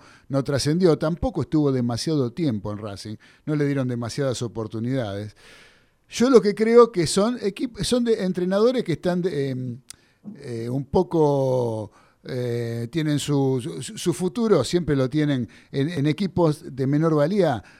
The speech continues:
porque no en el caso ahora, por eso ahora es para resaltar y ponerle la luz verde lo de Atlético Tucumán, pero hasta ahora, si vos en, por ejemplo, en Atlético Tucumán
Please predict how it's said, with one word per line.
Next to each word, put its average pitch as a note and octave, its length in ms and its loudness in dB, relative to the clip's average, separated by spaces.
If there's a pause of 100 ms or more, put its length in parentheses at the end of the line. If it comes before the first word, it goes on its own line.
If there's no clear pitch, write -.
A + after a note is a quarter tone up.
(240)
porque D#3 880 2 (760)
no - 140 4
en A3+ 100 4
el E3 100 2
caso C#3+ 340 2
ahora, D3 440 8
por E3+ 120 2
eso F3+ 220 4
ahora E3+ 260 2
es D#3 80 2
para C#3 240 0
resaltar C3+ 500 2
y D3+ 60 6
ponerle C#3 340 0
la C3+ 80 4
luz C3+ 160 4
verde D3+ 240 4
lo B2 100 4
de B2 60 4
Atlético B2+ 320 2
Tucumán, B2 400 2 (240)
pero F3+ 160 6
hasta A3 200 4
ahora, C#3 400 8 (380)
si - 180 4
vos A3+ 280 8
en, E3+ 300 6
por C#3 160 2
ejemplo, B2 320 2
en B2 60 0
Atlético D#3+ 360 4
Tucumán B2 560 0